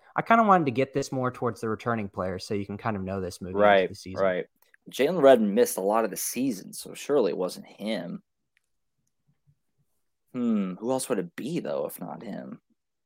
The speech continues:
Speaker 2: Uh, I guess I'll go with Jalen Redmond just 'cause I don't know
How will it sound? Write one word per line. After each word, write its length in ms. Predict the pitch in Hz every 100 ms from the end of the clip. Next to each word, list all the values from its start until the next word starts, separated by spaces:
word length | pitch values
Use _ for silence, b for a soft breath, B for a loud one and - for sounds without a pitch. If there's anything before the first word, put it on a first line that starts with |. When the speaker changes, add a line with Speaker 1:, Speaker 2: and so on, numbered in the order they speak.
| _ _ _ _ _ _ _ _ _ _ _ _ _ _ _ _ _ - - _ _ _ _ _ _ _ _ -
Speaker 2:
Uh, 520 | 123 143 143 117 104 B B B
I 140 | 120
guess 260 | 131 220 294
I'll 100 | 247
go 180 | 240
with 100 | 233 160
Jalen 280 | 180 208
Redmond 360 | 160 190 143 117
just 140 | 120
'cause 160 | 139 117
I 100 | 120
don't 240 | 123 131
know 380 | 127 123 120 117